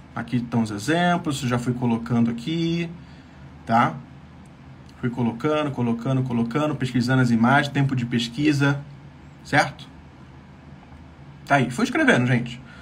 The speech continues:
Fui colocando. O que eu não, é,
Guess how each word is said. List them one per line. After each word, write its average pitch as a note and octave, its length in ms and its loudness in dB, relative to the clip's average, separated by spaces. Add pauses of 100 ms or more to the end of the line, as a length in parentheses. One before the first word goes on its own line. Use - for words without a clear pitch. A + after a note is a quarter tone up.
(140)
Fui E3 80 -2
colocando. A#3 520 2 (280)
O - 120 -2
que G3+ 200 -2
eu A3 160 6
não, C#4 400 4 (280)
é, C3+ 500 4